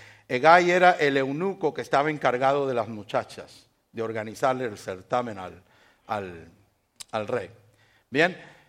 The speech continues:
y él era el encargado de las mujeres. Y este hallaba fav-, este, Esther, perdón, hallaba favor ante los ojos de cuantos la veían. ¿Vieron eso?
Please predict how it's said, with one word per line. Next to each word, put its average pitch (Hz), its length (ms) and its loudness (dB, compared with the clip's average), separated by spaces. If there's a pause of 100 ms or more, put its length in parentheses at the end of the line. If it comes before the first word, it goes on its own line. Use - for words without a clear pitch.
(280)
y 143 120 2
él 170 80 6
era 175 160 6
el 156 100 2
encargado 143 540 2
de 147 40 0
las 120 180 -4
mujeres. 104 440 -8
Y 156 160 4
este 240 400 2
hallaba 160 500 4
fav-, 135 320 0
este, 165 480 0
Esther, 139 400 2
perdón, 131 300 -2
hallaba 175 500 2
favor 180 540 4
ante 147 340 0
los 127 240 -4
ojos 180 400 0
de 135 160 -4
cuantos 123 460 -6
la 110 120 -2
veían. 104 360 -6
¿Vieron 190 240 -4
eso? 202 320 -10